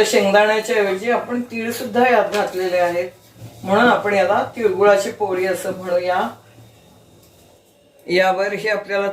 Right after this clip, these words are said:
तूप लावायचं आहे आणि असं सगळ्या पोळ्यांना आपल्याला तूप लावायचं आहे. खुसखुशीत अशी आपली पोळी तयार होईल. त्याच्यामुळे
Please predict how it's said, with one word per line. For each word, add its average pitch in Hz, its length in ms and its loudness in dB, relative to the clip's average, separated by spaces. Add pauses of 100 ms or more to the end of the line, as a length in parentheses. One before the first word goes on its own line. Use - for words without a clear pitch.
तूप 202 200 -4
लावायचं 185 460 2
आहे 190 320 -4 (560)
आणि 185 300 -2 (160)
असं 269 480 2
सगळ्या 220 600 2
पोळ्यांना 190 540 -2
आपल्याला 180 500 -4 (160)
तूप 185 220 -10
लावायचं 175 500 0
आहे. 180 320 -2 (760)
खुसखुशीत 240 720 2
अशी 220 240 2
आपली 196 300 -2
पोळी 190 340 -4 (100)
तयार 190 300 2
होईल. 202 280 -2
त्याच्यामुळे 208 540 -4